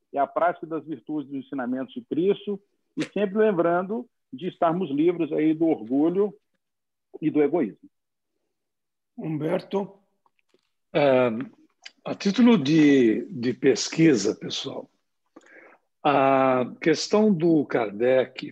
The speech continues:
Speaker 3: ter sido centurião é a opinião do Rochester, no livro de, o Rochester Espírito, porque outras obras também especularam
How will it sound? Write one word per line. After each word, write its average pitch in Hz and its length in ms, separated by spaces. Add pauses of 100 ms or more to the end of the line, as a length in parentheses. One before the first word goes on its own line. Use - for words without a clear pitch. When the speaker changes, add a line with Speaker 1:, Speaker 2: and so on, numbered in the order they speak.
Speaker 3:
ter 135 200
sido 123 580
centurião 127 960
é 120 60
a 135 80
opinião 139 640
do 147 520
Rochester, - 1000 (1120)
no 131 160
livro 127 920
de, 110 300 (500)
o 107 300
Rochester 170 580
Espírito, 123 760 (840)
porque 151 260
outras 175 460
obras 131 640
também 160 440
especularam 123 1040